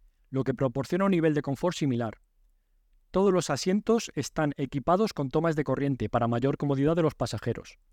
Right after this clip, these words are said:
El tren Ablo consta de doce coches, pero tiene la capacidad de admitir hasta un máximo de veintitrés coches. Los asientos son cómodos, abatibles y giratorios,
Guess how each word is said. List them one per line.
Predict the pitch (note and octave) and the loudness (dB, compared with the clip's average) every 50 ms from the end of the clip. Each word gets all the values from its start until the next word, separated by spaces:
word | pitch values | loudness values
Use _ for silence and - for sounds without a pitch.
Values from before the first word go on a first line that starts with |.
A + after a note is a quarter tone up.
| _ _ _ _ _ _ _ _ _ _ _ _ _ _ _ | _ _ _ _ _ _ _ _ _ _ _ _ _ _ _
El | C3 B2 A2 | -4 -4 -2
tren | - D#3+ F3 F3+ E3 - | 2 2 2 2 2 0
Ablo | - D3 E3 F3 G#3 G#3 G#3+ A3+ B3 B3+ G#3 - _ | 0 0 2 2 2 2 4 2 2 2 -4 -10 _
consta | - D#3+ F3 - - - G#3+ F#3 | 0 0 0 0 2 2 2 2
de | D3+ B2+ | 4 2
doce | D3+ D#3 - E3+ | 0 0 0 -2
coches, | - - A2+ - - - G#2 - - - _ _ _ - _ _ _ _ | -2 -2 -6 -6 -6 -10 -10 -10 -12 -18 _ _ _ -20 _ _ _ _
pero | C#3+ B2+ B2+ | -2 0 0
tiene | - D3 E3 F3+ | 2 2 2 2
la | F3+ F3 | 2 2
capacidad | - E3 C3+ D#3+ D3+ - D#3 D#3+ F3+ F3 | 2 2 2 2 0 0 2 0 2 2
de | E3+ | 2
admitir | D3+ C#3 C#3 C3+ B2 F3+ G3 G3+ - | 0 2 0 -2 0 0 0 0 0
hasta | D#3 B2 - C#3+ | -2 -4 -2 -2
un | C#3 C#3+ | -2 0
máximo | D3+ E3+ - - G3+ G3 F#3 | 0 -2 -2 0 0 2 4
de | D#3+ C#3+ | 4 2
veintitrés | C3+ B2+ A#2+ B2+ A#2+ - C#3 C3+ - | 2 0 0 -2 -2 0 0 -2 -2
coches. | - - G2 - - - - - - - _ _ - _ _ - - - - _ _ _ _ _ - | -4 -8 -8 -8 -10 -14 -14 -16 -18 -20 _ _ -20 _ _ -20 -20 -20 -20 _ _ _ _ _ -4
Los | C3 A#2 - | -4 -2 0
asientos | C3 A#2+ - E3+ F#3 F#3 - G3 - | -2 0 2 2 2 4 2 2 4
son | F#3+ F#3 D#3+ | 2 2 2
cómodos, | - D#3 C#3+ C3 A2+ G2 F#2+ F#2 - - - _ _ | 2 2 2 2 2 0 -2 -6 -8 -12 -18 _ _
abatibles | C3+ C3 B2 A#2+ - D#3+ E3+ E3+ G3+ A3+ A#3+ - - - | 0 0 0 0 0 -2 -2 2 4 4 4 2 0 -4
y | D3 B2+ | -4 -2
giratorios, | - C#3 - B2 - - C#3 A2+ G#2+ G2 F#2 - - | 0 0 0 0 0 0 0 0 -2 -4 -6 -10 -16